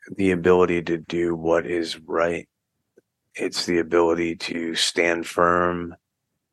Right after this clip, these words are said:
and to keep moving, even though it's not always the easiest thing to do. Bravery is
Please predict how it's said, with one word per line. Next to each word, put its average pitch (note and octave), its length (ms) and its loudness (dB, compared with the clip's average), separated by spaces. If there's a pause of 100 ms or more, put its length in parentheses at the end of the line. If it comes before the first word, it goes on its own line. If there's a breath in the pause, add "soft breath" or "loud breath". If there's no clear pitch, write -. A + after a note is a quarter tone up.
and A2 160 2
to G2+ 80 2
keep G2 240 0
moving, F2 460 2
even F2+ 300 -2
though F2 180 0
it's - 180 -4
not E2 260 0
always E2+ 640 0
the D#2+ 180 -8
easiest F2 600 -6
thing E2 280 -2
to - 120 -10
do. E2+ 480 -4 (480)
Bravery F#2 840 4
is F2 420 0